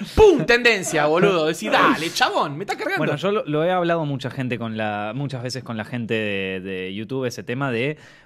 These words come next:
Speaker 2: bueno, o sea, este es el contenido que ustedes favorecen, o sea, este es el contenido que ustedes, eh, promueven y que,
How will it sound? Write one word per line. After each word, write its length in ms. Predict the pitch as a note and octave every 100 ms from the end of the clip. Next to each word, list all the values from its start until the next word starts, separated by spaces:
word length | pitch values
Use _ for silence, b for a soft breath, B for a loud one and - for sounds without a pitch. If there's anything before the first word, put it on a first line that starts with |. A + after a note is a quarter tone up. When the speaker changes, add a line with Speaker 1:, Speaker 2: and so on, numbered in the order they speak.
| -
Speaker 2:
bueno, 380 | B2+ C3 G2 -
o 100 | A2+
sea, 300 | G#2 G#2 -
este 220 | F#3 F#3+
es 80 | F3
el 100 | A#2+
contenido 460 | G#2+ G#2 G2 A2+ G#2+
que 60 |
ustedes 280 | F#2+ A2+ G#2+
favorecen, 600 | - A2 G2+ G2+ G2+ -
o 60 | F2+
sea, 120 | - B2
este 120 | F3
es 80 | D3
el 80 |
contenido 400 | B2 A#2 A#2+ E3+
que 60 | D3
ustedes, 420 | - B2+ B2+ A#2+ - _
eh, 100 | A#2+ -
promueven 720 | B2+ A#2 B2+ D#3 F#3+ A#3 B3+ -
y 180 | B2
que, 520 | F#2+ A2+ G#2 G2+ G2+